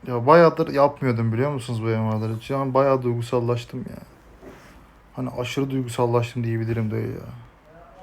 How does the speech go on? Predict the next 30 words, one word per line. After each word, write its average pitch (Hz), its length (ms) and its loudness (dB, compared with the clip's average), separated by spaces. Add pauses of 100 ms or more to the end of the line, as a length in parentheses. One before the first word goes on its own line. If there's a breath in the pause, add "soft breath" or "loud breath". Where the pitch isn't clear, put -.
(180)
Bayağı. 123 360 6 (2250 loud breath)
De 196 60 4
global 156 400 0
olabilir 170 340 2
miyiz 175 200 -2
hiç 165 200 -8
bilmiyorum 135 420 -2
bu 113 80 0
arada. 113 160 -2
Şu 131 220 -6
eli 131 140 -4
ne 147 120 -10
kadar 123 240 -6
yapmışız? 127 460 -8
Yüzde 131 240 -8
yirmi 139 240 -4
yedi 139 160 -6
hasar 139 300 -2
vurmuşuz. 117 520 -6 (100)
Bayağı - 240 -8
hasar - 240 -12
vurmuşuz - 440 -16 (100)
bu - 40 -14
arada. - 200 -18 (1080)
Yani 120 180 -2
dediğim 139 160 -2
gibi 117 120 -2
global 123 300 2
olabilir 131 340 2
miyiz? 131 300 -6